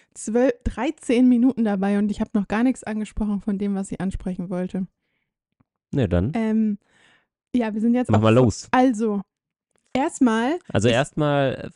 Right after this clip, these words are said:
Speaker 2: äh, sorry für die Leute, für die es zu lang ist, aber auch sorry für die Leute, die es zu kurz ist, weil wir kriegen echt gemischte Rückmeldungen.
Speaker 1: Ja, voll.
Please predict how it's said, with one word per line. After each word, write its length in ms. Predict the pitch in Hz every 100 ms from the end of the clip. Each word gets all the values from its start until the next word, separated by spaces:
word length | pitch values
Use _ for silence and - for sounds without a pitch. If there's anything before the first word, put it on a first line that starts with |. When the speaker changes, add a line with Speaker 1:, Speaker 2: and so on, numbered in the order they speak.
| -
Speaker 2:
äh, 40 | 170
sorry 320 | - 123 123
für 140 | 120
die 100 | 110
Leute, 300 | 117 113 110
für 120 | -
die 80 | 101
es 100 | 101
zu 100 | -
lang 220 | 92 92 143
ist, 160 | 170
aber 260 | 107 104 104
auch 80 | 98
sorry 240 | - 110
für 140 | -
die 100 | 104
Leute, 220 | 101 98 95
die 80 |
es 100 | 98
zu 100 | -
kurz 280 | - 127 131
ist, 160 | 92 -
weil 300 | 95 92 95
wir 120 | 160
kriegen 280 | - 117 104
echt 180 | 98 -
gemischte 360 | 107 113 - 101
Rückmeldungen. 440 | - 87 82 247 285
Speaker 1:
Ja, 60 | 294
voll. 500 | - 277 233 196